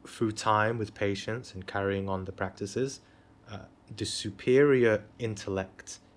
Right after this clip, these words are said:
and the superior emotions will blossom and develop. And it's through the superior emotional center and the superior intellectual center which we will find that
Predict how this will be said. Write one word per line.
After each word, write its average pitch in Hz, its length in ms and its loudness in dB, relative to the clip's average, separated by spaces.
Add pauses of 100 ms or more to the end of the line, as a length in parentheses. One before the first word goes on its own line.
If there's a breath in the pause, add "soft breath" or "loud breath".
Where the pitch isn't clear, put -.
and 101 140 -4
the 98 40 -4
superior 113 760 0
emotions 101 840 -2 (340)
will 98 280 0
blossom 98 680 -4
and 92 140 -6
develop. 95 540 -2 (640 loud breath)
And 104 140 -2
it's 98 160 -4
through 127 420 0
the 107 160 0
superior 117 720 0
emotional 104 680 -2
center 117 540 -4 (680 loud breath)
and 98 300 -2
the 98 100 -6
superior 110 560 0
intellectual 110 760 -2
center 95 540 -8 (840 loud breath)
which 110 460 -2
we 113 220 -2
will 117 180 0
find 131 760 2
that 110 320 2